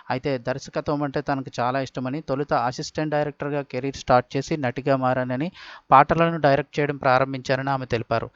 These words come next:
యాక్టింగ్ రాకపోతే డైరెక్టర్లు తిట్టేవారు కానీ రాను రాను కష్టం అంతా నేర్చుకున్నానని పవిత్ర గుర్తు చేశారు.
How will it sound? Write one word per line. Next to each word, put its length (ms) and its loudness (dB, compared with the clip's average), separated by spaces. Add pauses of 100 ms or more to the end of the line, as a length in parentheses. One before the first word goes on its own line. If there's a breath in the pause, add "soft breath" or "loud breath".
(320 loud breath)
యాక్టింగ్ 340 0
రాకపోతే 520 0
డైరెక్టర్లు 540 0
తిట్టేవారు 540 0
కానీ 340 0
రాను 300 2
రాను 260 0
కష్టం 340 -4
అంతా 280 2
నేర్చుకున్నానని 640 -6
పవిత్ర 340 -2
గుర్తు 340 -8
చేశారు. 300 -2